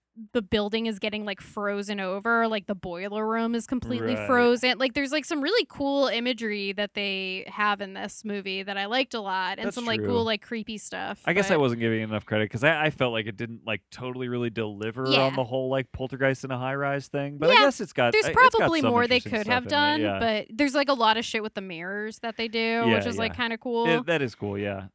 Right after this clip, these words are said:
Speaker 1: Um, yeah.
Speaker 2: It's, yeah, the, the special effects are, like, the best things about both of the sequels. But,
Speaker 1: Yeah.
Speaker 2: but even the second one, like, it's called The Other Side.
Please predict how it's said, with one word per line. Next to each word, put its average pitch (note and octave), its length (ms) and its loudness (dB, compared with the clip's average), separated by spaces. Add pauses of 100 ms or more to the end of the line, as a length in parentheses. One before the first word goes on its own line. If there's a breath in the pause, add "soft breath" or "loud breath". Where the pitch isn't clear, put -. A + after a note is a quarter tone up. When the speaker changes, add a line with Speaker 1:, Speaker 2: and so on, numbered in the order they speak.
(160)
Speaker 1:
Um, C#2+ 540 -12
yeah. G#3 220 -6 (160)
Speaker 2:
It's, E3 240 4
yeah, E3+ 180 4
the, E3 200 -2
the C#3+ 180 -4
special E3+ 320 0
effects A#2 340 0
are, A2 60 0
like, G#2 160 -2
the A2+ 100 0
best G#2 240 -4
things G#2 240 -4
about G2+ 380 -2
both G2+ 260 -2
of G#2+ 120 -4
the A2+ 80 -4
sequels. B2 440 -4 (300 soft breath)
But, F#3 100 2
Speaker 1:
Yeah. A3 140 2
Speaker 2:
but G3 60 -2
even G3+ 240 -6
the F3+ 100 -4
second F3+ 320 0
one, C3+ 240 -2
like, A#2+ 340 0 (400 soft breath)
it's - 240 -4 (160)
called D3 320 6
The D3+ 140 4
Other C#3 200 0
Side. A2+ 720 2